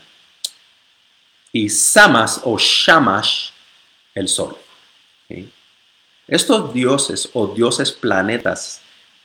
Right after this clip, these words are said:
eran llamados intérpretes, pues, e-, e-, ellos permitían interpretar el futuro, el cual era en realidad la ejecu-, eh, ejecución de la voluntad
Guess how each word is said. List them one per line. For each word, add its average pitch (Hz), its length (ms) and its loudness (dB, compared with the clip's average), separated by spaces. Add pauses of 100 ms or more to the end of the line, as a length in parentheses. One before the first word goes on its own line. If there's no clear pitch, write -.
eran 131 260 2
llamados 117 560 2
intérpretes, - 1300 -6 (840)
pues, - 440 2
e-, 117 120 0
e-, 110 320 0
ellos 131 220 0
permitían 120 800 0
interpretar 98 600 -2
el 95 120 -2
futuro, - 580 -6 (800)
el 110 120 -4
cual 107 200 6
era 113 340 4
en 120 100 0
realidad 110 600 4
la 101 360 2
ejecu-, 104 540 -10
eh, 95 320 -2
ejecución 107 880 0 (400)
de 107 80 4
la 101 100 6
voluntad 104 840 2